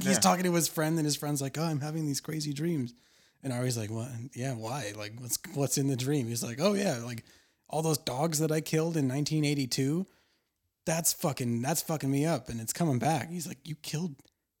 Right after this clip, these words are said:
Speaker 1: twenty-six dogs in nineteen eighty-two? What are
Speaker 2: Yeah,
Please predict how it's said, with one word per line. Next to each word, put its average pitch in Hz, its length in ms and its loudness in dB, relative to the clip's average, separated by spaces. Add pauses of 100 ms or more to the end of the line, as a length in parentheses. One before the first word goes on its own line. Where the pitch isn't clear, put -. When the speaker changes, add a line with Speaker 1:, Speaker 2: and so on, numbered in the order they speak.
(100)
Speaker 1:
twenty-six 147 600 2
dogs 139 440 -2
in 120 100 2
nineteen 139 360 2
eighty-two? 135 500 0
What 180 140 2
are 220 40 2
Speaker 2:
Yeah, 202 60 2